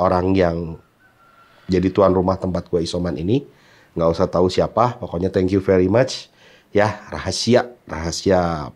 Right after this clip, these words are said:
privasinya dia soalnya, oke? Eh, baru diminum sekali antibiotiknya, dan memang minumnya berapa kali ya, gue juga lupa. Eh, kalau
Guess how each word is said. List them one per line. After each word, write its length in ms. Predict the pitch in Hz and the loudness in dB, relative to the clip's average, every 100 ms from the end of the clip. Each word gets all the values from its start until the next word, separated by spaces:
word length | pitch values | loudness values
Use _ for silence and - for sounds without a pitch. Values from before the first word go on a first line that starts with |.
| 85 | -6
privasinya 480 | 87 87 - 90 90 | -6 -6 -6 -2 0
dia 240 | 90 82 - | 0 -2 -6
soalnya, 480 | - - - - | -10 -10 -10 -14
oke? 320 | - 110 233 - _ _ - - - _ _ - | -2 0 0 -4 _ _ -20 -20 -20 _ _ 2
Eh, 1000 | 165 175 175 180 180 175 180 175 180 170 - _ - - - _ _ - | 6 8 10 10 8 8 6 6 4 2 -4 _ -16 -16 -20 _ _ -2
baru 320 | 120 135 160 | 4 8 8
diminum 320 | 151 160 160 160 | 8 8 8 6
sekali 560 | 156 139 127 160 185 - | 4 4 6 4 2 -4
antibiotiknya, 1300 | 117 113 120 120 113 107 110 - 110 143 175 - - | -2 0 2 4 4 4 -2 -2 0 0 0 -12 -8
dan 240 | 98 104 | 0 2
memang 560 | 104 101 104 117 123 127 | 4 2 2 2 0 0
minumnya 480 | 110 98 110 160 78 | 0 0 0 -2 -4
berapa 160 | - | -8
kali 260 | - 120 107 | -6 -4 -2
ya, 60 | |
gue 140 | 85 80 | -2 -4
juga 160 | 78 73 | -6 -4
lupa. 380 | 92 82 - - - _ _ _ _ _ _ _ _ - | -4 -4 -8 -10 -14 _ _ _ _ _ _ _ _ -4
Eh, 600 | 101 104 104 101 101 98 - - _ _ | 0 2 4 2 0 -2 -6 -14 _ _
kalau 680 | 95 92 95 98 98 76 80 | -2 2 2 2 2 0 -4